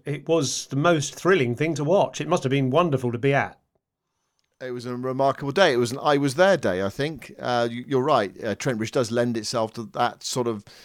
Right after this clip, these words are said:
Speaker 2: uh, batsmanship, really, because, I mean, the pitch is good. It's got a bit of pace in it, bit of bounce,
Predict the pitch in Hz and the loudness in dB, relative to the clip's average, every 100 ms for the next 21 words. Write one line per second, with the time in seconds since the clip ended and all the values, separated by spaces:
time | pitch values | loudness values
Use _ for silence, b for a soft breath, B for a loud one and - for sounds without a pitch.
0 | B B - - - 139 95 131 120 143 | B B -18 -6 -2 -2 -4 -8 -6 -4
1 | 131 131 139 139 120 117 143 127 120 - | -4 0 0 0 -6 -4 0 0 0 -6
2 | - 101 101 123 117 104 - 135 131 131 | -10 -10 -8 -8 -8 -10 0 4 4 2
3 | 113 104 95 104 - 135 127 - 123 113 | 0 -6 -6 -6 -6 -8 -6 -6 -6 -6
4 | 107 95 127 123 127 - | -8 -4 -2 -2 -4 -8